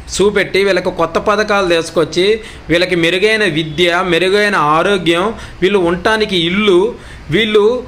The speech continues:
కట్టుకోవటానికి కనీసం బట్టలు, ఆ, దున్నుకోవటానికి ఒక అరెకరం భూమి లాంటి చట్టాలు తీసుకొచ్చి, మా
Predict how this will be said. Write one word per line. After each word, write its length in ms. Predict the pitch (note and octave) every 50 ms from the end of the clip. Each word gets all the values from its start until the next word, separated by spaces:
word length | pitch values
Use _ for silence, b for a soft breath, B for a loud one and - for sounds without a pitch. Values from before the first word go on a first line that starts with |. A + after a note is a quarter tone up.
| - - -
కట్టుకోవటానికి 600 | F3+ E3+ E3+ - G3+ A#3+ A#3 A#3 A#3 A3+ G#3+ -
కనీసం 500 | - F#3+ F#3 G3+ A#3+ A3 - C4+ A#3+ F#3+
బట్టలు, 600 | D3+ E3+ E3+ - - A3 G#3 F3+ E3+ F3 G3+ A#3 A#3+ B B B B B B B
ఆ, 400 | F#3+ G3+ G#3 G#3 G#3 G3+ G3+ G3 E3+ C#3+
దున్నుకోవటానికి 680 | D3+ G3 G#3+ A#3+ A3 A#3+ A#3+ G#3 A#3 A3+ A3+ A3+ A3 A#3
ఒక 220 | A3+ A3 G3+ G3+
అరెకరం 440 | F#3+ E3+ F3 F3+ F3+ F#3 F3+ E3 D3
భూమి 220 | C#3+ E3 G3 A3 G#3+
లాంటి 320 | G#3+ G#3 G3+ G3 F3 F#3
చట్టాలు 580 | F3 F3+ - - F3+ D#3+ - - A3+ A3+ A3+ G#3
తీసుకొచ్చి, 760 | G3+ F#3+ F3+ - - F#3+ F3+ E3+ - E3+ F3 G3 A#3 C4+ C4+ B B B B B B B B B
మా 380 | D3 D#3+ E3 E3 E3+ E3+ E3+